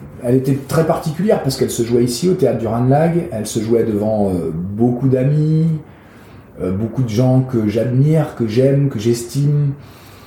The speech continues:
Donc, euh, ça faisait longtemps que j'avais pas eu le trac sur ce spectacle. <laughs>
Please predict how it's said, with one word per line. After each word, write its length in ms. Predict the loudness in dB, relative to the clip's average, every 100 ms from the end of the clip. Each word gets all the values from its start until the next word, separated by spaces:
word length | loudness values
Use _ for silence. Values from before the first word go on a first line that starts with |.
| -20 -20 -20 -6
Donc, 420 | 0 2 2 2
euh, 680 | 4 6 4 4 4 2 0
ça 140 | 0 0
faisait 120 | 0
longtemps 180 | 2 0
que 60 |
j'avais 140 | 0 0
pas 80 |
eu 40 | 0
le 60 |
trac 280 | 0 -2 -2
sur 120 | -4 -12
ce 80 |
spectacle. 460 | -10 -6 0 0 -2 -10 -18 -20 -20 -20
<laughs> 40 | -10